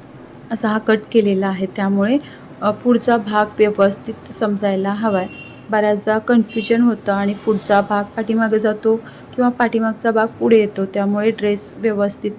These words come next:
अ, बसतही नाही किंवा काखेत फुगा येतो. तर अशा पद्धतीने जर तुम्ही कुर्ता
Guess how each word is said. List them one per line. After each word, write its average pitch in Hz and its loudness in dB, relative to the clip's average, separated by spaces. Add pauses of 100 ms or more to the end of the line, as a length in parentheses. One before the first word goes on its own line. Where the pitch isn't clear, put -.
(220)
अ, 208 0 (460)
बसतही 240 2
नाही 202 -2 (100)
किंवा 208 -2
काखेत 208 -2
फुगा 208 0
येतो. 190 -2 (420)
तर 214 2
अशा - -6
पद्धतीने 220 0
जर 208 4 (100)
तुम्ही 226 2 (180)
कुर्ता 208 2